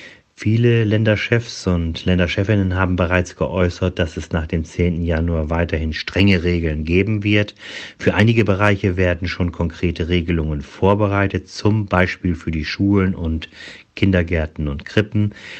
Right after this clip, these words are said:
So sollen die Klassen fünf bis zwölf in Niedersachsen nach den Ferien in dem sogenannten Szenario B unterrichtet werden. Das ist also ein Szenario mit geteilten Klassen in geringerer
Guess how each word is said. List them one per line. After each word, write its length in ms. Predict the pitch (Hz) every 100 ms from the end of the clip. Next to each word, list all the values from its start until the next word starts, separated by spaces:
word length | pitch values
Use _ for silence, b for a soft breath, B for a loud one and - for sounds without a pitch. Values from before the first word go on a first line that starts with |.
| B B
So 220 | 95 92
sollen 840 | 92 95 101 98 95 90 87 64
die 160 | 82 82
Klassen 460 | - 90 - 85
fünf 380 | - - 104 101
bis 180 | - 92
zwölf 380 | - 101 107 101
in 100 | 92
Niedersachsen 640 | 87 92 87 87 - 87
nach 160 | 87 80
den 180 | 87
Ferien 500 | 80 - 87 85 85
in 120 | 85 80
dem 260 | 78 76 - B B B
sogenannten 760 | B 95 90 87 82 82 82 80
Szenario 640 | - 82 80 80 78 73
B 520 | 71 76 85 95 104 120
unterrichtet 800 | 113 98 98 95 95 - 87
werden. 540 | - 87 85 85 85 85 B B B B B
Das 240 | - 73
ist 160 | 80 -
also 440 | - 80 82 78
ein 300 | 71 78 76
Szenario 540 | 76 80 80 80 82 76
mit 160 | -
geteilten 840 | - - - 90 92 - 101 95 92
Klassen 580 | - 90 - 90 87 87
in 300 | 87 76 76
geringerer 640 | 71 78 78 71 71 71